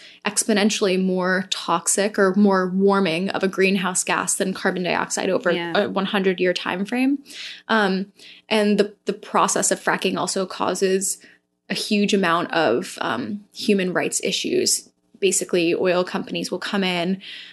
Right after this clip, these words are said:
Speaker 1: um, rent or lease land, um, to be able to frack it. And then if there's nothing there, or if they, like, taint the water systems, um, they can just leave with effectively no liability,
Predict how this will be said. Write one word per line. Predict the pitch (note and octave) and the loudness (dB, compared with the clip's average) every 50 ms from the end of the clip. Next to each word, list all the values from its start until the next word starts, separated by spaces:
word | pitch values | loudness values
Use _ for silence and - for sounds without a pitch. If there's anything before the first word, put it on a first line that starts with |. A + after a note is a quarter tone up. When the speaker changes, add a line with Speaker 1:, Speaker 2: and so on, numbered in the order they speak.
| - _ - | -16 _ -4
Speaker 1:
um, | G3 F#3+ F#3 F3 F3+ F#3+ F#3+ _ _ _ _ _ _ - | -4 -4 -4 -4 -6 -8 -10 _ _ _ _ _ _ -8
rent | G3 F#3+ F#3 F#3+ F3 G3+ A#3+ A#3+ - | -4 -2 0 2 4 4 2 2 2
or | - - G3+ F#3 | 2 4 4 4
lease | F#3+ F3+ F#3 G3 A#3 B3 - - - - - - _ _ _ _ - _ - | 4 4 4 4 4 2 0 0 -2 -4 -6 -8 _ _ _ _ -14 _ 0
land, | A#3 B3 C4+ C4+ C4+ C#4+ D4+ E4 F4 - - - - | 4 4 6 6 6 4 4 2 2 -2 -6 -6 -4
um, | - G3 F3+ G3 | -2 -2 0 0
to | G3 - | -2 0
be | G3 G#3 G#3 | 2 4 4
able | G3+ F#3 G3+ | 6 4 2
to | - G#3 | 0 -2
frack | - - - - - - - - | -4 -6 -8 -6 -6 -6 -2 0
it. | B3 C4+ C#4+ - - - - - - - - - - | 0 2 0 0 -2 -6 -16 -20 -20 -20 -12 -4 2
And | G#3 G#3 | 4 4
then | G3+ G3 F#3 G3 F#3 - | 4 4 2 0 0 0
if | F#3+ - | 0 0
there's | - F#3+ F#3 - | 0 0 2 2
nothing | G3 F#3 - G3 G3 | 0 0 0 0 2
there, | G3+ G3+ G3 G3 G3 F#3+ | 2 2 2 2 2 2
or | - - F#3+ F3 | 4 4 4 4
if | E3 - - | 4 2 0
they, | G3 F3+ | -2 -2
like, | F#3 F3 F3+ - - | 0 -2 -4 -4 -6
taint | - - - G3+ G3 G3+ - | -4 -2 0 0 0 0 2
the | G#3+ G3+ | 2 4
water | F3+ F3+ E3+ F3 F#3 F#3+ G3 | 4 4 4 2 2 2 2
systems, | F#3+ - G3+ - - - G3 F#3 G3 G3 F#3+ - - - - - - - | 0 -2 -2 -4 -2 -2 -2 0 0 -2 -4 -6 -10 -18 -18 -10 -4 0
um, | F#3 F3+ - - - G#3 G#3 - _ _ _ _ _ - | 0 0 0 -2 -6 -6 -8 -10 _ _ _ _ _ 2
they | G#3 G3+ | 2 2
can | G#3 A3 | 4 2
just | G#3 - - - | 2 0 0 -2
leave | F#3 F3+ F3+ - - A#3 C4 C4 - - - _ _ _ _ _ _ | -4 -6 -4 -2 -2 -2 -2 -2 -6 -14 -18 _ _ _ _ _ _
with | - G#3 G#3+ G#3+ - - - _ _ - - | 2 2 4 2 2 -14 -16 _ _ -8 -6
effectively | - - D4 C#4 C4+ - A3+ - G3+ G3 | -4 -2 -2 -2 0 0 2 2 2 2
no | F3+ - D3+ | 2 2 2
liability, | - - - - - - - F#2+ - D#2+ G#2 - A2 G2+ A2+ G#2+ - | 2 2 0 0 -2 -2 0 0 0 0 0 0 0 -2 -2 -4 -6